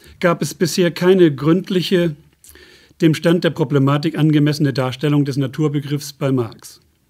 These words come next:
Um sie zu leisten, war es nicht genug, die Stellen zu sammeln, in denen von Natur gesprochen wird. Auch wo Natur nicht Thema ist, in den Theorien über Arbeit,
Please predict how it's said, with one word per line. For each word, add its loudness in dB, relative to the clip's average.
Um 2
sie 2
zu -2
leisten, 2
war 0
es -4
nicht -2
genug, 0
die -2
Stellen 2
zu -6
sammeln, 2
in 0
denen 0
von 0
Natur 2
gesprochen -8
wird. -16
Auch -4
wo 8
Natur 0
nicht -4
Thema -2
ist, -8
in 2
den 4
Theorien 4
über -2
Arbeit, -2